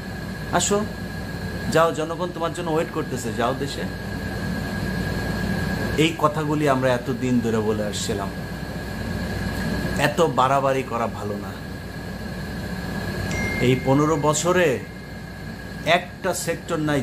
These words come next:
যেই সেক্টরের মানুষকে তুমি খেপাও নাই। কিছু মানুষজনকে সুবিধা দিয়া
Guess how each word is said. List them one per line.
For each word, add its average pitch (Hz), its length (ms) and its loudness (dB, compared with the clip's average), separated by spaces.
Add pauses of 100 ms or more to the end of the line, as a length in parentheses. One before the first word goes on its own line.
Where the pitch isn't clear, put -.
যেই 143 160 4
সেক্টরের 139 600 2
মানুষকে 131 480 4
তুমি 123 220 4
খেপাও 117 360 2
নাই। 104 140 2 (100)
কিছু 185 320 4
মানুষজনকে 175 680 2 (760)
সুবিধা 170 540 4
দিয়া 151 240 4